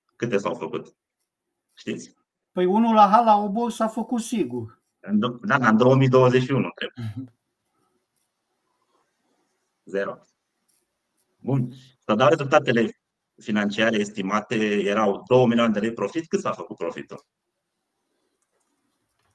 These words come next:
Speaker 1: Cincisprezece mii de lei. E, puteam continua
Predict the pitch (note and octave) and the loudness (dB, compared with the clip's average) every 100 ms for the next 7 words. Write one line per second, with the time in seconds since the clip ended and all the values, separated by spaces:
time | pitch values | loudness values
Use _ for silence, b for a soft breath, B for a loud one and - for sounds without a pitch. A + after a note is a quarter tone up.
0 | _ _ F#2+ G#2+ - A2+ B2 D3 C#3+ A2 | _ _ -8 -8 -6 -6 -4 -4 -4 -4
1 | G2+ G#2+ F#2 _ _ - G2+ G2+ _ _ | -4 -6 -8 _ _ -8 -8 -8 _ _
2 | _ _ _ _ _ - F#2+ A2+ A2+ G#2+ | _ _ _ _ _ -12 -6 -2 -2 0
3 | A2 G2+ G2+ G2+ G2 F#2+ | -2 -2 -4 -2 -2 -2